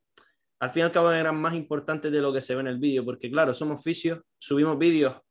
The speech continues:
eh, haciendo ejercicio con pacientes y es lo que se ve, ¿no? Es lo que dejamos que por la ventana se vea. Pero claro, ¿qué hay detrás de ver a un paciente haciendo un peso muerto? ¿Qué hay detrás de la patología y la historia de ese paciente y cómo se aborda eso?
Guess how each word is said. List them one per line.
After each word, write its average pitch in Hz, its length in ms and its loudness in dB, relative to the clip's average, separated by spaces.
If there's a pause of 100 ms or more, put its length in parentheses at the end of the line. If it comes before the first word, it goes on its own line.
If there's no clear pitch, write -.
(160)
eh, 120 100 -4
haciendo 156 320 -4
ejercicio 151 340 -4
con 147 140 -2
pacientes 147 420 -2
y 143 60 -4
es 139 60 -4
lo 147 160 -2
que 139 80 -2
se 127 180 0
ve, 135 140 2
¿no? 139 140 -2
Es 135 40 -8
lo 123 120 -4
que 127 80 2
dejamos 139 340 -2
que 123 300 -2 (340)
por 139 120 4
la 135 120 6
ventana 127 340 0
se 120 140 -4
vea. 123 260 0 (260)
Pero 127 160 2
claro, 147 240 4
¿qué 135 100 0
hay 151 120 2
detrás 156 360 -2
de 147 280 0
ver 147 140 -2
a 151 40 -2
un 151 120 -6
paciente 143 720 -4
haciendo 143 320 -4
un 135 40 -18
peso 131 200 -8
muerto? 165 440 -2
¿Qué 127 80 0
hay 131 100 2
detrás 139 360 0
de 135 420 0
la 131 140 -2
patología 127 480 -4
y 131 200 -2
la 127 100 -4
historia 139 400 -2
de 127 60 0
ese 131 140 -8
paciente 151 420 -6
y 143 40 0
cómo 135 200 0
se 135 120 -4
aborda 131 380 0
eso? - 180 -8